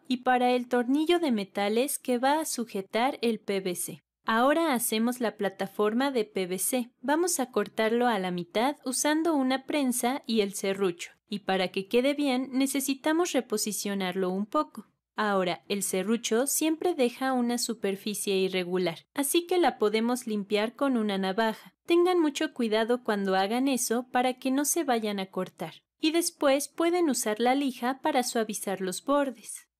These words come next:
Ahora vamos a marcar el centro aproximadamente a tres octavos de la orilla. Perforamos y hacemos el orificio final.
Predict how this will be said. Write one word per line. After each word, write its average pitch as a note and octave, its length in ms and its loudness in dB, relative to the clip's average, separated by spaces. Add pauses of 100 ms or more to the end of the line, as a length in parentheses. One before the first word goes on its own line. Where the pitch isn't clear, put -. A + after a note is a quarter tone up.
(160)
Ahora D4 400 4
vamos C4+ 360 0
a A#3 60 -4
marcar G#3 420 -2
el G#3+ 120 0
centro A#3 680 0
aproximadamente C4 1300 0
a G#3+ 160 0
tres D4 340 -2
octavos A3 600 -2
de G3+ 100 0
la F#3+ 220 0
orilla. F#3 340 -6 (180)
Perforamos B3+ 920 0
y C4 100 0
hacemos E4 540 0
el A#3+ 120 0
orificio G#3+ 600 -2
final. F3 380 -6